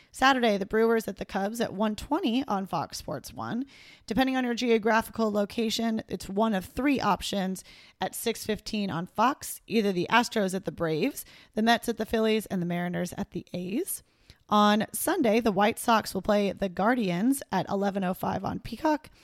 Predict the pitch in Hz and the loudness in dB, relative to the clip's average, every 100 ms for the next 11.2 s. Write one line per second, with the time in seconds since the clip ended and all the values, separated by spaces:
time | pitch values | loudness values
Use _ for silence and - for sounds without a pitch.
0 | - _ - 180 175 196 - 202 190 - | -20 _ -6 -2 2 0 2 0 0 -2
1 | 175 - 170 - - 226 233 226 220 - | -4 0 -2 -2 -2 2 4 4 2 -2
2 | - 185 - - - - 156 - - - | -8 -8 -8 -14 -14 -10 -10 -10 -10 -6
3 | 165 160 151 - 160 156 - - - - | -6 -4 -6 -8 -10 -10 -10 -12 -16 -10
4 | - - 180 - _ - - - - - | -8 -8 -12 -16 _ -20 -20 -20 -20 -20
5 | - - - 220 214 254 233 302 311 311 | -20 -20 -6 -4 0 -2 -2 0 2 4
6 | 294 269 262 - 254 262 262 254 240 - | 4 6 4 4 0 0 4 6 4 2
7 | 254 247 - 262 247 254 269 247 208 170 | -2 -2 -2 -2 0 2 2 0 -2 0
8 | 240 240 240 - 202 214 - - 226 233 | 2 2 2 0 0 0 0 0 2 2
9 | 214 - 214 214 208 185 156 - - 240 | 2 0 0 0 2 0 0 -4 -4 0
10 | 196 170 160 202 - 151 - 370 - - | 0 0 -2 0 4 4 8 6 6 2
11 | 269 214 | 4 4